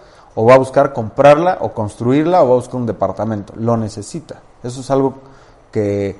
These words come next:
difícilmente baja, este, salvo que los precios fueran realmente inalcanzables, ¿no? Que es lo que pasa en otros países, y deciden quedarse más tiempo en casa de sus papás, o alguna alternativa, o, este, tener roomies, que, que,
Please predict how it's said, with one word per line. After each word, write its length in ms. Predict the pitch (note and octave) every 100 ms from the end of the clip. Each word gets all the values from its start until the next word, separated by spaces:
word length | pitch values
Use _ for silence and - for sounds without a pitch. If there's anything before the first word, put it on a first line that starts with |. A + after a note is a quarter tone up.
| _
difícilmente 880 | A#2 A#2+ B2 C3+ D3 B2 B2 B2 B2
baja, 360 | B2 C3 F#2+ - - _ _ _ _
este, 960 | - G2+ F#2+ - - _ G#2 G2 F#2 -
salvo 380 | - C#3+ D3 D#3+
que 80 | B2+
los 140 | A2+
precios 360 | - C3+ C#3 C#3
fueran 300 | B2+ B2+ C3
realmente 420 | B2 A#2+ B2 B2+
inalcanzables, 760 | B2 F#2 G2 F#2+ C#3 A2 F#2
¿no? 140 | G2+ A#2
Que 100 | A#2
es 60 |
lo 80 | A2+
que 60 | G2
pasa 220 | - G#2
en 60 | A2
otros 260 | A2 - -
países, 500 | G#2+ A2 A#2+ C3+ -
y 80 | G#2+
deciden 340 | G2+ G2 B2+
quedarse 360 | B2 A#2 A#2 A#2+
más 180 | A#2+ A#2
tiempo 240 | A#2+ A2+
en 60 | G2+
casa 240 | G#2+ G2
de 80 | G2+
sus 80 | -
papás, 380 | A#2+ - F#3+
o 40 | B2+
alguna 240 | G#2+ A2+
alternativa, 640 | G#2+ G#2+ G#2 G#2+ - E3+ D#3+ - - - -
o, 480 | E3+ F3+ F3+ F3+ F3+ - _
este, 640 | A2 G#2 F#2 - G#2+ G2+
tener 360 | - A2+ B2+ B2
roomies, 640 | D3 F3 C#3+ C3+ C3 - -
que, 280 | G#2 G2+ G2
que, 220 | - A2